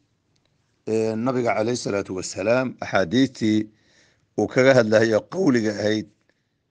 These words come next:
iyo qiimaha ay leedahay xuduudda. "إقامة حد من حدود الله خير من مطر أربعين ليلة في بلاد الله عز وجل."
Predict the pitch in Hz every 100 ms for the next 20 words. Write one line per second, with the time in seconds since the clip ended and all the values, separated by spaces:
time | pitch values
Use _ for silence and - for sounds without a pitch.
0 | - 104 107 107 120 117 131 120 113 117
1 | 120 104 95 - 85 98 78 - _ _
2 | _ _ _ _ _ _ _ - 113 127
3 | 127 110 - - 123 113 110 127 117 117
4 | 98 98 101 101 120 110 101 92 - 143
5 | 143 135 139 117 117 110 117 135 107 104
6 | 92 92 95 123 113 113 131 131 - 113
7 | 113 104 101 98 110 110 101 95 107 92
8 | 98 92 82 87